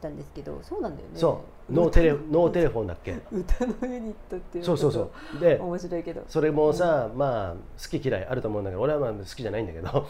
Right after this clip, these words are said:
Speaker 1: うん。
Speaker 2: で、そのパートナーの人がさ、もうなんか、うんと、歌うまくてね、うんと、そういうユニットも三年ぐらい前から見て、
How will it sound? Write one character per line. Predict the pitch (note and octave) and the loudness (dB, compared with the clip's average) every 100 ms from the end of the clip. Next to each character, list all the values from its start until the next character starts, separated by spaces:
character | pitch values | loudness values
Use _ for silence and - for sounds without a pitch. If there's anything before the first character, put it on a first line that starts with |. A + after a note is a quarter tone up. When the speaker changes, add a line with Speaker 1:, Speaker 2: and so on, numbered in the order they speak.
| - | -8
Speaker 1:
う | - | -2
ん。 | |
Speaker 2:
で、 | - | 0
そ | F#3 | 2
の | F#3 F3 - - - | 0 -2 -12 -16 -6
パ | A3 | -2
ー | A#3+ | 0
ト | A#3+ | 2
ナ | E3 C3 | 4 2
ー | |
の | A2+ | -2
人 | G2 A#2 | -4 -4
が | G2 | -4
さ、 | A2 F2+ E2+ | -4 -6 -4
も | B2 G2 F2+ | -4 -4 -6
う | |
な | B2 | -8
ん | |
か、 | G#2 F#2 E2+ C3+ | -6 -6 -8 -6
う | A2 | -6
ん | |
と、 | G#2 G#2+ G#2 - - - - - | -4 -4 -6 -10 -20 -20 -16 -6
歌 | C#3+ | -2
う | B2 | -2
ま | B2 | -2
く | - | -8
て | - | -10
ね、 | F2 E3 - - | -8 -8 -10 -12
う | A2 | -10
ん | G2+ | -6
と、 | G2+ G2 F#2 - - - - | -4 -4 -4 -10 -16 -16 -6
そ | D3+ | -2
う | |
い | D3 C#3 | 0 0
う | C#3 - - | -2 -8 -4
ユ | D3 | 0
ニ | C3+ | 0
ッ | - | -2
ト | |
も | G#2 | -6
三 | F#2+ C3+ D#3+ D#3+ D3+ D3+ | -4 -2 -2 -2 -4 0
年 | D#3 D3+ | 0 2
ぐ | |
ら | D#3 | 0
い | G#2+ | -2
前 | F#2+ | -6
か | E2+ | -8
ら | |
見 | G2 | -8
て、 | A#2 | -8